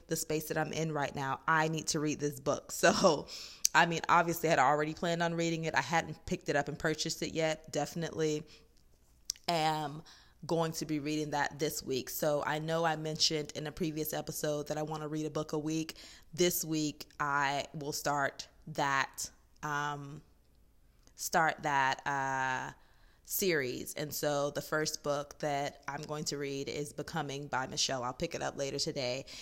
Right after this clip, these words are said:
and get that done and give you guys a review of it next week. I mean, I, we don't even need a review. Obviously, it's going to be amazing, but just point out my favorite parts or passages next week's, on next week's episode.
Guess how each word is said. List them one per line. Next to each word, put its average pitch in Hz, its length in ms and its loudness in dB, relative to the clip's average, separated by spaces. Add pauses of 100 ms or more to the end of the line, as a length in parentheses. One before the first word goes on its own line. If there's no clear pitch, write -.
(260)
and 143 520 2 (500)
get 165 160 2
that 139 220 0
done 143 380 -2
and 143 280 -4
give 147 140 2
you 139 100 -4
guys 135 260 0
a 139 40 -2
review 143 340 0
of 139 160 0
it 139 160 0
next 139 320 -4
week. 147 120 0
I 135 60 0
mean, 139 140 -4
I, 156 160 0
we 170 180 -2
don't 160 140 0
even 147 160 -4
need 151 160 -4
a 147 40 -6
review. 139 460 -2
Obviously, 151 520 2
it's 143 100 -4
going 147 220 -6
to 127 60 -12
be 147 120 0
amazing, 139 480 -2
but 135 260 0 (1080)
just 240 240 0
point 196 160 2
out 156 80 6
my 156 120 2
favorite 151 420 2
parts - 380 4
or 147 60 0
passages 147 760 -4
next 147 320 -6
week's, - 480 -8
on 170 120 4
next 156 220 -2
week's 156 220 -2
episode. 143 480 -2